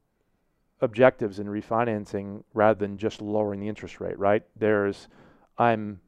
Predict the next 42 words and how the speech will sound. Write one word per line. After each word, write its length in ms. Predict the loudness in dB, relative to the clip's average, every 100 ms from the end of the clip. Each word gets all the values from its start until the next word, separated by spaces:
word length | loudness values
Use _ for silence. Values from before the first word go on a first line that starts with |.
| _ -6
refinancing 880 | -6 -2 -2 0 -2 -4 -8 -6 -6
and, 180 | -8
and 320 | -4 -4 -4 -2
taking 380 | -2 0 -6
cash 420 | -4 0 0 -2 -2
out 160 | -2
of 60 | 0
the 100 | -2
equity 240 | -2 -4
of 60 | -2
my 140 | -2
home 380 | -2 -4 -4 -6 _ _ _ _
to 120 | -10
perhaps 720 | -4 0 4 4 4 -4 -20 -12
put, 240 | 0 0 0 _ -2
um, 320 | 2 2 -2
an 80 | -6
addition 340 | -2 -2 -2
on 80 | -2
my 100 | -2
house 380 | -2 -6 -10 -6
or 220 | -2 -2 -2
to 280 | -8 -8 -4
make 260 | -2 -2 -4
improvements 680 | -10 -6 -2 -2 -2 -10 -6
to 100 | -8
an 80 | -4
asset 400 | -2 -2 -2 -2
that 100 | 2
I 40 |
already 240 | 2 2 2
have. 260 | 0 0 -6 _ -20 -20 2
That's 200 | 4 4
an 60 | 2
example 400 | -2 -2 0 -2
of 80 | -2
something 380 | -6 -4 -4
that 260 | 2 2 0 -2
is 320 | -2 -2 -4
positive 560 | 2 6 6 4 0
that 240 | 4 2 2
may 600 | -4 2 2 2 0